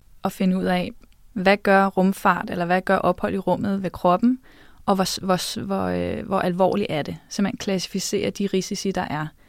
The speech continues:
Og når de så er klassificeret, så angriber vi de største risici.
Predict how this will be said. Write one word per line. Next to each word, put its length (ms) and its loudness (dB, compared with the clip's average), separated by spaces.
Og 120 2
når 120 2
de 200 2
så 100 2
er 80 4
klassificeret, 840 0
så 220 -2
angriber 460 -2
vi 120 -2
de 120 -4
største 480 -4
risici. 480 -6